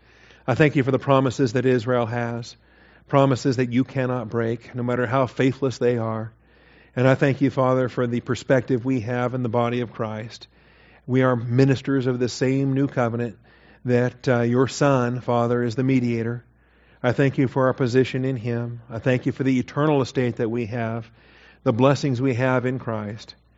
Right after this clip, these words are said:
I pray that you would open the eyes of our understanding to these realities, especially, Father, where we make our own application, where we ourselves feel like Jeremiah a lot of the time, surrounded by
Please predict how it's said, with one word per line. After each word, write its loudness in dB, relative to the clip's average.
I 0
pray 4
that 6
you 2
would 2
open 2
the 0
eyes 0
of -6
our 0
understanding -2
to -2
these -4
realities, -4
especially, 2
Father, 4
where 4
we 4
make 0
our 4
own 2
application, -4
where 2
we 6
ourselves 4
feel 4
like 4
Jeremiah 2
a 0
lot 0
of -2
the -6
time, -4
surrounded -2
by 0